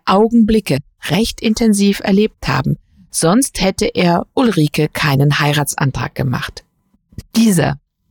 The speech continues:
persönlichen und historischen Tatsache nimmt sich Martin Walser also an und macht daraus eine Art unerhörtes Ereignis, eine unerhörte Begebenheit.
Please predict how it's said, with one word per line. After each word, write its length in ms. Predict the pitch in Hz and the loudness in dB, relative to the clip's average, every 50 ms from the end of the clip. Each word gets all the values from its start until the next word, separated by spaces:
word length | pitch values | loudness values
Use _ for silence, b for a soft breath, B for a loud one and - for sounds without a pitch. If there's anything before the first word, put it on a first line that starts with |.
| _ _ _ _ _ _ _ - - - | _ _ _ _ _ _ _ -20 -8 -2
persönlichen 640 | - 196 147 156 170 196 190 175 156 147 - - | -2 0 2 2 2 4 4 2 2 0 0 0
und 120 | 151 151 - | -2 0 0
historischen 560 | 190 175 - - 208 202 180 165 - - 156 | 0 -2 0 0 0 0 0 0 -2 -4 -2
Tatsache 600 | - 160 165 170 - - 165 147 - - 165 208 B B B B B B B B B B | -2 0 -2 -2 -2 -2 -4 -4 -2 -2 -4 -4 B B B B B B B B B B
nimmt 380 | - 175 180 185 226 269 269 - | 2 4 4 4 4 2 0 -2
sich 180 | - 262 - | -4 -2 0
Martin 400 | - 196 185 180 - 185 165 151 | 0 0 0 0 2 2 2 2
Walser 400 | 156 - 131 131 139 - 160 - | 2 0 0 0 0 -2 -2 0
also 220 | - 175 170 185 - | 0 0 0 0 0
an 400 | - - 196 180 156 151 151 B B B _ _ _ B B B | 0 0 0 0 0 0 -2 B B B _ _ _ B B B
und 200 | - 233 202 208 | -2 0 2 4
macht 360 | 208 190 208 - - - - - - | 4 2 2 0 -4 -8 -8 -4 -2
daraus 520 | 262 247 - - 240 247 254 262 254 - | -2 -2 0 0 0 2 2 2 0 0
eine 300 | - 208 208 220 - - | 0 2 2 2 2 -2
Art 340 | 185 180 185 196 208 208 - - | -2 0 2 0 0 -2 -6 -2
unerhörtes 880 | - 233 247 247 - - 226 214 196 180 196 180 180 180 - 214 196 - - | 0 2 2 2 2 2 0 0 2 2 2 2 2 2 0 -2 -4 -2 -4
Ereignis, 800 | - 220 - 226 233 226 226 214 - - 156 131 135 135 - - - | -4 -2 0 0 2 2 0 0 -2 -2 0 0 0 -2 -4 -4 -2
eine 260 | - 170 185 196 196 B B B B B B B _ _ | 2 2 2 2 2 B B B B B B B _ _
unerhörte 800 | 277 262 233 220 - 220 190 175 185 202 190 180 - - 185 180 | 2 4 4 2 2 2 2 4 4 4 4 2 2 2 0 0
Begebenheit. 840 | - - 208 185 220 214 196 170 151 147 - 127 117 120 - - | 0 -2 -2 0 2 2 4 4 4 2 2 0 -4 -6 -8 -14